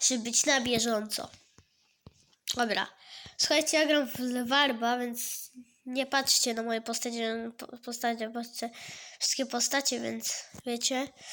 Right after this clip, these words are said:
Gram w Lwarba dzisiaj, bo i dzisiaj po tym odcinku będzie jeszcze jeden odcinek, y, w którym ja będę grał już, y, będę grał sobie, y, zapomniałem, będę, a,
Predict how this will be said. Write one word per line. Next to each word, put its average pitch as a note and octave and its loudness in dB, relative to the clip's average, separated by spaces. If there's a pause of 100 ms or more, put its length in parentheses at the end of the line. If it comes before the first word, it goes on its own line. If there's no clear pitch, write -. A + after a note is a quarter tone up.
(280)
Gram D#4+ 6
w C4 -2
Lwarba C4+ 4
dzisiaj, C#4 2 (160)
bo C4+ 0 (880)
i D4 4
dzisiaj F#4+ 4
po F4+ 4
tym F4+ 2
odcinku F4+ 2
będzie D4+ 6
jeszcze F4+ 8
jeden A#3 0
odcinek, C4 -2 (560)
y, - 4
w - -2
którym E4+ 4
ja F4 8 (120)
będę F4 6
grał F#4 6
już, F4+ 8
y, F4 4 (1120)
będę D#4+ 6
grał E4 6
sobie, D#4+ 4 (1080)
y, C4+ -2
zapomniałem, C4 -4
będę, B3 -4 (280)
a, C#4+ 6